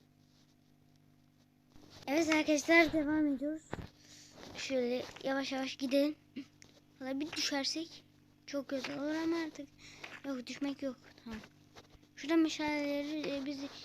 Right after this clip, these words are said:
yavaş yavaş toplayalım. Ben de birazcık cimriyim. Meşaleler gitmesin çünkü. Yani gitme-, giderse çok kötü olur. Baya kötü olur. Tamam. Hı,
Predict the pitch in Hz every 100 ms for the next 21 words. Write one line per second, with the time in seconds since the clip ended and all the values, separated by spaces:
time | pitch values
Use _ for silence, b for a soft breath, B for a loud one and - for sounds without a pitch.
0 | - 277 302 302 285 - 294 277 285 277
1 | 320 - - - - - - - - -
2 | - - - - - - - - - 370
3 | 392 311 349 330 320 247 240 220 302 311
4 | 370 311 320 - - - - - - -
5 | - - - - - - - - 277 -
6 | 330 285 285 285 320 302 302 - 247 254
7 | 247 240 226 220 233 - B B B _
8 | - - 202 - - - - - - 262
9 | 277 - - - 247 277 349 370 349 320
10 | 294 233 208 196 - - - - B B
11 | B - 269 302 254 226 208 - 180 -
12 | - - - - - - - _ - -
13 | - - 214 175 - - - - -